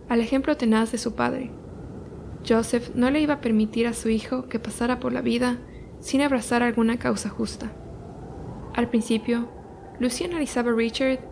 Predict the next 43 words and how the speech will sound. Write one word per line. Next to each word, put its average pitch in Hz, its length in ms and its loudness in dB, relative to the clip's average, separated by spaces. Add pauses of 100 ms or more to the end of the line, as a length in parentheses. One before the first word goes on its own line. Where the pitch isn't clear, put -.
en 226 140 2
busca 254 280 0
de 247 260 4
resquicios, - 760 -4 (500)
para 254 120 2
acceder 262 280 4
a 269 40 0
su 269 120 0
amistad, 220 420 2 (640)
pero 262 200 4
como 269 160 0
no 320 120 0
tenía 311 260 2
ánimo 240 360 6
para 233 180 0
el 233 80 -4
comedor 214 400 2
de 226 80 0
caridad, 226 480 0 (500)
ni 233 80 4
para 220 240 2
loros 226 320 6
de 240 80 0
ti-, 220 300 -4
ningún 208 340 4
tipo, 240 420 0 (500)
solo 320 300 2
compartían 240 540 2
el 240 140 0
trabajo, 233 420 -2 (720)
y 240 120 4
ella 269 280 0 (320)
no 285 140 -2
pudo 339 220 2
descubrir 240 440 0
cómo 247 240 2
colarse 220 380 2
en 220 80 4
la 214 80 0
vida 214 240 0
de 214 80 -2
ese 226 200 -4
hombre. 214 340 -2